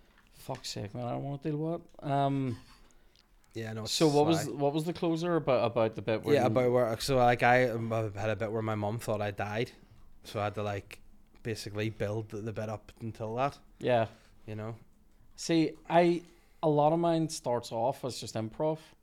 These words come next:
Speaker 2: Mm-hmm.
Speaker 1: Uh, stand up, like,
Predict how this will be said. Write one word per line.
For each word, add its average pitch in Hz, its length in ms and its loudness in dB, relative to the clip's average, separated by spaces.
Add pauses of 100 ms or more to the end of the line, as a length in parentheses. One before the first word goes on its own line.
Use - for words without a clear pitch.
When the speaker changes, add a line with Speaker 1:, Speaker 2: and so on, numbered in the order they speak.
(480)
Speaker 2:
Mm-hmm. 98 120 -12 (360)
Speaker 1:
Uh, 135 560 0
stand 117 320 -6
up, 143 140 -6
like, 160 180 -6